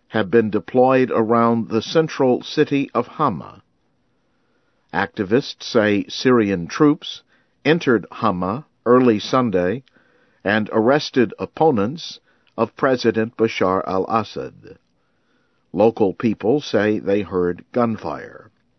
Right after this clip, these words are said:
An anti-Assad protest in the city on Friday was one of the largest since protests began in March. Mister Assad dismissed the governor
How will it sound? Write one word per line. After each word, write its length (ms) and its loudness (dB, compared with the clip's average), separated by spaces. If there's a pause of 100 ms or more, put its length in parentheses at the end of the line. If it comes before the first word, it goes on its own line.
(1000)
An 320 0
anti-Assad 960 0
protest 680 -2
in 200 -2
the 80 -2
city 420 0
on 180 -10
Friday 640 -2 (720)
was 240 2
one 220 2
of 180 -4
the 100 2
largest 760 0 (420)
since 360 0
protests 800 -2
began 520 0
in 180 -2
March. 600 -4 (1200)
Mister 320 -6
Assad 500 0
dismissed 720 0 (100)
the 120 -4
governor 600 0